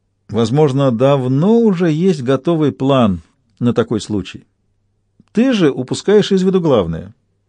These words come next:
«Главное? А что в данном случае главное?» Уин ухмыльнулся. «Вот именно».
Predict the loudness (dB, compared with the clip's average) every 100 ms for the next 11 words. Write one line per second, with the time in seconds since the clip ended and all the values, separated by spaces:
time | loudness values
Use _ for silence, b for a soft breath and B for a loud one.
0 | _ _ _ -12 -6 -6 -4 -4 -6 -12
1 | _ _ _ _ _ _ _ _ _ -6
2 | 0 0 2 2 2 -2 -2 -2 0 0
3 | 0 -8 -16 _ _ _ _ _ -6 -2
4 | -2 -4 -2 2 2 0 -2 -4 -6 -4
5 | -2 0 -2 -4 -6